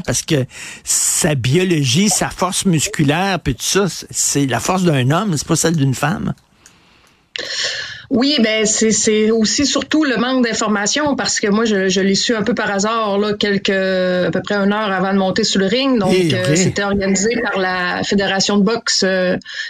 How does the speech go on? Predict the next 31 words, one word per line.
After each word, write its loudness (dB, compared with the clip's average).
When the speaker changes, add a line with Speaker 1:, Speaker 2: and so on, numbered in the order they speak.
Speaker 2:
québécoise. 0
Donc 0
euh, 0
moi 2
je, 0
je 0
l'ai 2
su 0
par -2
un -2
par 0
un 2
autre 0
coach 0
de, 0
d'un 0
autre 0
club 0
ailleurs -2
là, -2
euh, -2
par -2
l'entremise 0
de, -2
de 0
mon 2
coach -2
à 0
moi. 2
Donc 0
euh, 0